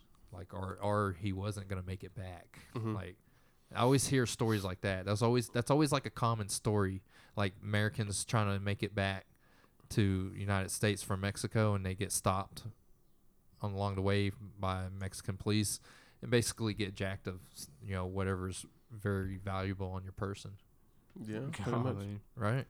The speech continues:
Speaker 2: I mean, now there's, like, checkpoints that the cartel runs, like, on your high highways. They just stop you in the middle of the road.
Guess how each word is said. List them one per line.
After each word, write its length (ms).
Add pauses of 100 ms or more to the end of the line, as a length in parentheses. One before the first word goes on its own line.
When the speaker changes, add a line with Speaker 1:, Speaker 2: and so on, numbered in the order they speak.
Speaker 2:
I 80
mean, 160
now 200
there's, 220
like, 260
checkpoints 680
that 200 (200)
the 100
cartel 440
runs, 420 (220)
like, 160
on 380
your 120
high 220
highways. 600 (640)
They 100
just 180
stop 260
you 80
in 40
the 80
middle 240
of 60
the 80
road. 320